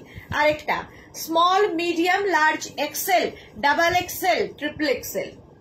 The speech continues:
ভি নেকের top, ভি neck top দেখাচ্ছি আজরাকের, আজরাকের three quarter sleeves এর মধ্যে। Price চলে যাবে এটারও কিন্তু সিক্স ফাইভ জিরো, এটারও price গেল সিক্স ফাইভ জিরো।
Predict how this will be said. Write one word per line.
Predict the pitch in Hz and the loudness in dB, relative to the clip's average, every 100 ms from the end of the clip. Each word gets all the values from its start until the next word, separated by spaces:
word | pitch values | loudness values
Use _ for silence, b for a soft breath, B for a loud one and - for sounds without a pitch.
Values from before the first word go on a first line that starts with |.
| - - - - - - - - - - - - - - - B B B - | -20 -20 -20 -18 -16 -16 -20 -20 -20 -20 -20 -20 -20 -20 -20 B B B -14
ভি | 202 330 392 | -2 2 2
নেকের | 370 339 359 349 | 0 -2 -4 -2
top, | 262 202 - - - B B - | -2 -2 -4 -18 -20 B B -12
ভি | 196 254 381 403 | -6 0 2 4
neck | 381 349 370 - | 2 0 -2 -2
top | 349 320 311 | 4 4 4
দেখাচ্ছি | 302 311 330 339 359 - 285 | 0 2 0 -2 -4 -2 -2
আজরাকের, | 277 262 285 254 - 170 - B B | -2 -2 0 0 -2 -10 -10 B B
আজরাকের | - 311 311 339 359 359 403 415 - | -2 -2 -2 0 0 0 0 -2 -6
three | - 349 392 | -4 -2 0
quarter | 381 339 330 349 | 2 0 2 -2
sleeves | 349 330 294 247 247 | -2 -6 -6 -6 -4
এর | 339 311 | -4 -2
মধ্যে। | 240 214 - 208 - B B B | -2 -4 -6 -8 -8 B B B
Price | 320 330 392 - | 0 2 0 0
চলে | 392 370 | 0 0
যাবে | 370 359 392 | 0 0 0
এটারও | 302 320 349 | 0 0 0
কিন্তু | 339 330 311 392 | -4 -8 -4 -4
সিক্স | - 392 - - | -2 -4 -6 -8
ফাইভ | 294 262 254 | -2 -2 -2
জিরো, | 226 180 185 151 - B B | -6 -8 -8 -8 -14 B B
এটারও | - 330 381 392 | -2 2 2 2
price | 403 349 349 311 | 2 0 0 0
গেল | 330 349 | 0 0
সিক্স | 392 349 - - | -2 -4 -8 -4
ফাইভ | 262 226 214 | -2 -2 -4
জিরো। | 180 190 180 | -8 -8 -8